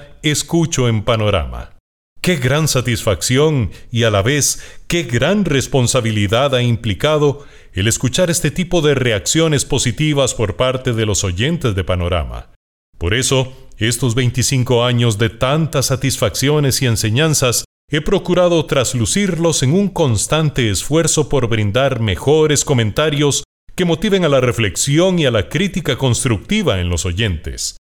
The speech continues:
además de un muy consciente compromiso, de mi parte, por rescatar los más sagrados valores cívicos, democráticos y morales de nuestra cultura,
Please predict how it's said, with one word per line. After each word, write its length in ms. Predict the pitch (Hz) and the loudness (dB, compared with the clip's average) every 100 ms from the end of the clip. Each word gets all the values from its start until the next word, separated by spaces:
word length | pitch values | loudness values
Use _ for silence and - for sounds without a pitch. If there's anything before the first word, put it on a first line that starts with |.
| _ _ | _ _
además 540 | - 95 92 104 160 135 | -4 0 2 2 0 0
de 100 | 131 | 2
un 300 | 175 151 143 | 2 2 2
muy 220 | 202 214 | 2 0
consciente 680 | - 160 135 - 98 95 87 | 0 0 0 0 0 0 -2
compromiso, 920 | 98 90 95 104 139 - 101 76 - | -2 -2 0 2 0 0 -2 -2 -6
de 140 | 104 165 | -2 -2
mi 120 | 92 | 0
parte, 580 | - 123 117 117 107 - - _ - | 0 0 0 -2 -2 -4 -14 _ -2
por 180 | 156 156 | 0 2
rescatar 600 | 147 - 127 156 151 147 | 0 0 0 2 2 2
los 280 | 139 120 | 2 2
más 280 | 117 143 160 | 2 2 2
sagrados 640 | 139 113 120 143 139 120 | 0 0 2 2 2 0
valores 480 | 101 87 131 123 - | 0 2 2 2 0
cívicos, 800 | 165 147 123 87 87 78 - - | 0 0 0 -2 -4 -4 -8 -6
democráticos 1080 | 87 80 - 135 151 - 120 120 107 - - | -4 -4 -2 -2 -2 -2 -2 0 0 -4 -6
y 120 | 147 127 | -4 -2
morales 600 | 110 107 160 131 90 80 | 0 0 0 0 -2 -2
de 80 | |
nuestra 340 | 82 82 - 92 | -4 -4 -4 -4
cultura, 760 | 101 82 160 151 131 - - | -4 -2 2 2 2 -2 -10